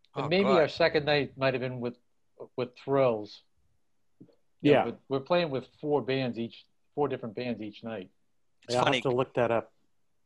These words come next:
Speaker 2: It's like forty years ago, so I have these kind of blended memories. So I must have been to it at a bunch of those shows 'cause I saw you guys and I saw the Neighborhoods, uh, well, as well. And, um, <clears throat> and then what was the impact that had on,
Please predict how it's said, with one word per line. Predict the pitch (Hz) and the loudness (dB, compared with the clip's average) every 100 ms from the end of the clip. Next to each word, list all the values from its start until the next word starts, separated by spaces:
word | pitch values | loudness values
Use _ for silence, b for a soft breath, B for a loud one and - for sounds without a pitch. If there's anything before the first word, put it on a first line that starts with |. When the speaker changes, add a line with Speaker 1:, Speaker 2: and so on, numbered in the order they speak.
| _ - | _ -2
Speaker 2:
It's | |
like | 147 | -2
forty | - 180 156 135 | 2 4 6 6
years | 135 139 123 | 4 2 2
ago, | 107 101 | 0 0
so | 117 | 2
I | 117 | 2
have | 113 | 0
these | 113 107 | -4 -4
kind | 123 113 | -2 -2
of | 92 | -2
blended | 110 123 117 110 | 0 0 0 -4
memories. | 117 117 127 127 | -2 0 -2 -2
So | 127 | -2
I | 113 | -2
must | 123 - | -2 -4
have | 110 | -2
been | 120 | 0
to | 117 107 | 0 -2
it | 104 | -2
at | 104 | -4
a | |
bunch | 113 110 117 | -4 -4 -4
of | 104 | -6
those | 98 | -4
shows | 123 113 110 | -4 -4 -4
'cause | 95 | -10
I | 92 | -6
saw | - 131 | -2 0
you | 131 | 0
guys | 123 123 120 117 - | 2 2 2 -2 -10
and | 107 | -10
I | 98 | -10
saw | - 113 107 | -6 -4 -4
the | 101 107 | -6 -6
Neighborhoods, | 113 107 101 98 - - - | -6 -6 -10 -12 -14 -16 -14
uh, | 98 90 90 - | -12 -10 -12 -14
well, | 98 104 92 - b b b | -6 -4 -4 -8 b b b
as | 107 101 | -12 -10
well. | 113 120 101 95 | -2 -2 -2 -4
And, | 101 104 | -6 -6
um, | 98 98 - _ | -8 -12 -18 _
<clears throat> | - - _ _ 151 | -14 -14 _ _ -4
and | 127 107 - 131 | -4 -8 -2 0
then | 151 139 - - - - | 0 -2 -12 -20 -20 -4
what | 247 | -2
was | 311 | 0
the | 185 220 | 2 2
impact | 226 196 147 156 | 2 2 2 2
that | 139 | 2
had | 139 135 | 4 4
on, | 127 120 | 4 2